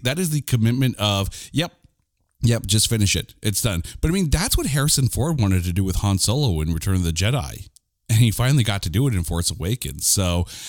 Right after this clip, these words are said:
um, but then, of course, you know, the narrator voice, Jamie Lee Curtis, would return eventually. Um, so if you're a little confused, don't worry. So is everybody else. Um, Bianca Kajilich, who plays Sarah,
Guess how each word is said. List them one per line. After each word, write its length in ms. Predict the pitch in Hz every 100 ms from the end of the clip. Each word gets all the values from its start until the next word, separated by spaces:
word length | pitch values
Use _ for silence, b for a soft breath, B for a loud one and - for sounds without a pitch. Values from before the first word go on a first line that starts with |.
| B B
um, 560 | 87 80 76 76 80 80 _ -
but 160 | 123
then, 160 | 127 131
of 80 | 120
course, 400 | 143 113 107 - B B B
you 100 | -
know, 80 | 87
the 80 | 87
narrator 340 | 104 110 107
voice, 300 | 90 90 92 - -
Jamie 260 | 78 71
Lee 140 | 73 73
Curtis, 400 | - 95 78 -
would 180 | 73 69
return 400 | - - 90 78
eventually. 680 | 78 101 - 76 71 55 - - _ _
Um, 400 | 110 98 95 101
so 280 | 98 151 131 B B B B B _
if 220 | 127 117
you're 180 | 101 92
a 40 | 87
little 240 | 139 160
confused, 640 | 139 127 131 127 117 113 - - 85
don't 180 | 107
worry. 380 | 120 98 87 87 - -
So 360 | - - 71 73
is 100 | 73
everybody 400 | 76 76 80 92
else. 360 | 71 - - - B B B 170
Um, 400 | 185 185 180 - B B B 120
Bianca 540 | 151 160 190 269 277
Kajilich, 640 | - 110 80 52 - - - _ _ _ _
who 100 | -
plays 240 | 113 101 85
Sarah, 380 | - - -